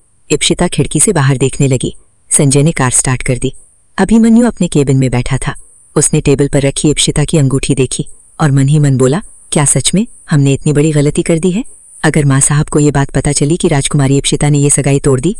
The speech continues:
तो पता नहीं वो क्या करेंगी। मुझे कुछ ना कुछ करके इप्शिता से बात करनी ही होगी।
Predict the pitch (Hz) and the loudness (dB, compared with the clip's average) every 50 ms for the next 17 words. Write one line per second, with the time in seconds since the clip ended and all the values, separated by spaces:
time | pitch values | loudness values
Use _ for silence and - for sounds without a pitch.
0 | - - - - - 208 - 190 - 226 233 254 254 294 262 208 185 - 139 123 | -10 -18 -10 -6 -4 -2 -2 0 0 2 2 2 2 2 0 0 0 0 -2 -2
1 | - 139 127 123 120 - - - - - - - - - - - 156 147 - 156 | -2 -2 -2 -2 -2 -2 -6 -10 -12 -18 -20 -20 -20 -10 -4 0 0 0 2 0
2 | 139 - 147 - - 147 135 - 139 - - 143 131 - 151 143 - - - - | 0 -2 -2 -2 -2 -2 0 -2 -2 -2 -2 -2 -2 0 0 0 0 -2 -2 -2
3 | 139 143 - - 147 139 131 131 - - 135 131 147 170 180 196 175 160 131 113 | -2 0 0 0 0 0 -2 -2 -2 -2 0 2 2 2 2 2 2 2 0 0
4 | - - | -2 -6